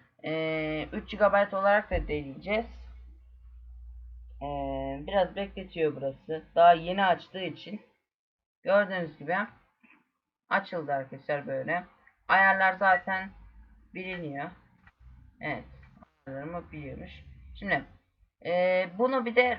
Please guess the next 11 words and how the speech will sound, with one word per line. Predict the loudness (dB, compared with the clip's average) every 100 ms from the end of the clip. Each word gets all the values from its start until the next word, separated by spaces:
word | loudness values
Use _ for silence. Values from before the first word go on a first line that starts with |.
| 8
ram | 10 10 8
verelim | 4 4 2 -2
bakalım. | -2 -2 -4 -4 4
ram | 6 6 6
verdiğimiz | 4 4 0 -6 -8
için | -12 -8
mi | -6 -6
sorun | -8 -8 -8 -12
çıktı | -14 -8
onu | -4 0
anlayalım. | 2 2 0 -4 -4 -6